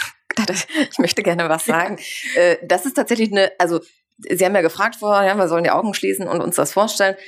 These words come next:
Speaker 1: Das wäre für mich eine dystopische Vision. Also tatsächlich die Vorstellung, dass wir keinerlei, ähm, Form von einer,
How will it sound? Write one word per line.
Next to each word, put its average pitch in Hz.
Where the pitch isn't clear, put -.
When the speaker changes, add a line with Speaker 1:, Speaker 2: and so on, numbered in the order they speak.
Speaker 1:
Das 208
wäre 202
für 202
mich 208
eine 185
dystopische 185
Vision. 147
Also 156
tatsächlich 214
die 185
Vorstellung, 226
dass 190
wir 196
keinerlei, 196
ähm, 180
Form 185
von 180
einer, 175